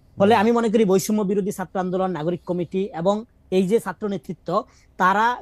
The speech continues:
Speaker 1: যদি একটা নতুন বাংলাদেশ, নাগরিক ভিত্তিক, ইনসাফপূর্ণ বাংলাদেশ কায়েম করতে ব্যর্থ হয়, তার কাফফারা এদের প্রত্যেককে দিতে হবে। কারণ আমরা বেঁচে আছি
Speaker 2: না, মানে,
Speaker 1: শহীদদের দায়
Speaker 2: আপনি,
Speaker 1: নিয়ে।
Speaker 2: আপনি তো রনি, এটা খুব সহজে বলতেছেন, কিন্তু এইটা করা কি সম্পূর্ণ ওদের হাতেই
Speaker 1: এ-,
Speaker 2: আছে?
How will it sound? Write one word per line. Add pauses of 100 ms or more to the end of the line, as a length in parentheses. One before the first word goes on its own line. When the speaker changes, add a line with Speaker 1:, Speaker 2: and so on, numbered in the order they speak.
Speaker 1:
যদি
একটা
নতুন
বাংলাদেশ,
নাগরিক
ভিত্তিক, (220)
ইনসাফপূর্ণ
বাংলাদেশ
কায়েম
করতে
ব্যর্থ
হয়, (220)
তার
কাফফারা (140)
এদের
প্রত্যেককে
দিতে
হবে।
কারণ (300)
আমরা
বেঁচে
আছি
Speaker 2:
না,
মানে,
Speaker 1:
শহীদদের
দায়
Speaker 2:
আপনি,
Speaker 1:
নিয়ে।
Speaker 2:
আপনি
তো
রনি,
এটা
খুব
সহজে
বলতেছেন,
কিন্তু
এইটা
করা
কি
সম্পূর্ণ
ওদের
হাতেই
Speaker 1:
এ-,
Speaker 2:
আছে?